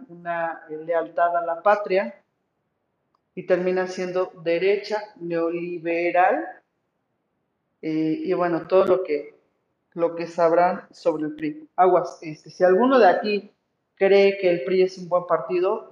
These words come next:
está en el derecho de creer que el pri es un buen partido político.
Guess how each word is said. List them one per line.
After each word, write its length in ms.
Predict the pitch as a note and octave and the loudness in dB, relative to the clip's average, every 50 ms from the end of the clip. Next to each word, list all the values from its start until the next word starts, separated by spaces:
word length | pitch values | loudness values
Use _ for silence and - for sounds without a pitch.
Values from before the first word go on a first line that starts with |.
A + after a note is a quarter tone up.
| D3 C#3 | -18 -18
está 320 | C#3 - _ - F3 F3+ | -18 -12 _ 0 2 2
en 120 | G3 G3 G3 | 2 2 0
el 120 | F#3 F3+ | 0 2
derecho 500 | E3+ E3+ E3 F3 F3 E3+ - - F#3+ F#3 | 2 0 2 0 0 -2 -4 -6 -6 -6
de 160 | F3 E3 D3 | -6 -8 -14
creer 420 | - - D#3+ D#3+ E3 E3 E3 - _ | -12 -8 -6 -4 -4 -6 -6 -8 _
que 140 | - E3 D3+ D3 | -8 -6 -6 -6
el 120 | D3+ D3 - _ _ _ | -6 -10 -14 _ _ _
pri 280 | F#3+ F#3 F#3 F3 F3 | -2 -2 0 -2 -4
es 200 | F3+ F#3+ - - | -4 -6 -8 -12
un 120 | F#3 E3+ D3+ | -14 -12 -10
buen 160 | D#3 D3+ D3+ | -10 -8 -8
partido 300 | - D3 - - D#3+ D#3 | -10 -10 -8 -8 -8 -8
político. 440 | D#3 _ D#3 D3 D3 C#3+ - _ | -6 _ -8 -8 -8 -10 -14 _